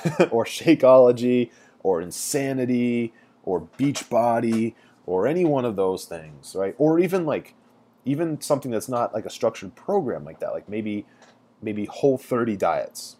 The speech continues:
or ketogenic diets or, uh, some ultra low fat diet or a plant-based diet purely for the,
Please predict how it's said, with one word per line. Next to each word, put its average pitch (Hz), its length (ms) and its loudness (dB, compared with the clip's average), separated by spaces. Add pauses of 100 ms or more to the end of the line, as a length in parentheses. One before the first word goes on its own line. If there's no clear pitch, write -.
(440)
or 85 260 -4
ketogenic 120 720 -2
diets - 640 -6 (480)
or, 92 640 0 (420)
uh, 85 460 -2
some 107 520 -6 (120)
ultra 127 360 0
low 104 320 0
fat 92 440 -4
diet 78 340 -10 (160)
or 92 460 -2 (800)
a 120 80 4
plant-based 131 800 0
diet 110 460 2 (400)
purely 127 480 2
for 113 200 -4
the, 98 400 2